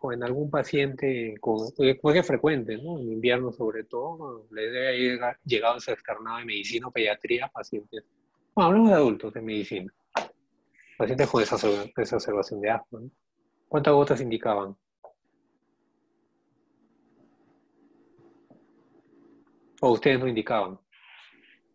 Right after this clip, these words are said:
Sí deben haber hecho la receta. Con sinceridad, ¿no? Acá no, no es que los vamos a acusar de algo, ¿no? Estamos, es por curiosidad también. Melissa.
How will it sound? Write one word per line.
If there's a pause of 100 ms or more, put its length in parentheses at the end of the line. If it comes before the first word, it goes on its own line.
(2000)
Sí
deben
haber
hecho
la
receta. (560)
Con
sinceridad,
¿no?
Acá
no, (800)
no
es
que
los
vamos
a
acusar
de
algo,
¿no?
Estamos,
es
por
curiosidad
también. (3000)
Melissa.